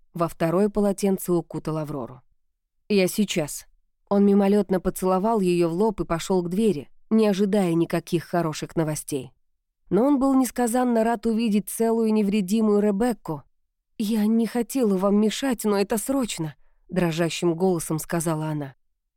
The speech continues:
«Если темная показывала свои переживания,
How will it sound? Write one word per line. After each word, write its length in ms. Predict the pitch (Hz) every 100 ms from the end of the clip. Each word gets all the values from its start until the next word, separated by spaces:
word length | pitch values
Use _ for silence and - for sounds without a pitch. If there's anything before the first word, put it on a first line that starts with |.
| -
«Если 360 | 175 240 - 233
темная 440 | - 226 240 233
показывала 600 | 214 208 214 220 214 208
свои 320 | 196 202 208
переживания, 880 | 202 214 196 180 180 190 196 214 196